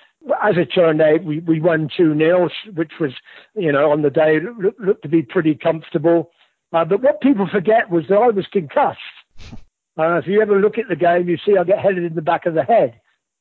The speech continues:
And I can't remember anything about the game whatsoever,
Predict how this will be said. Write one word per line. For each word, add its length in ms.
And 280
I 160
can't 300
remember 420
anything 380
about 280
the 80
game 300
whatsoever, 720